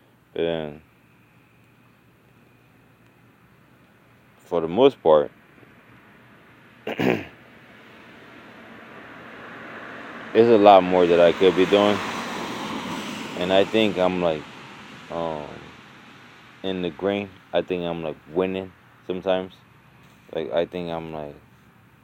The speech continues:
being, like, assertive.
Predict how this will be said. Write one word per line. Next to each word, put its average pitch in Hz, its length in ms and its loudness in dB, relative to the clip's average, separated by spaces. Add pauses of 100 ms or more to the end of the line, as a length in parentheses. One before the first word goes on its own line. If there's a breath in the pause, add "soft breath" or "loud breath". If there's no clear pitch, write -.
(420)
being, 82 340 -8
like, 76 160 -12 (800)
assertive. 95 800 -4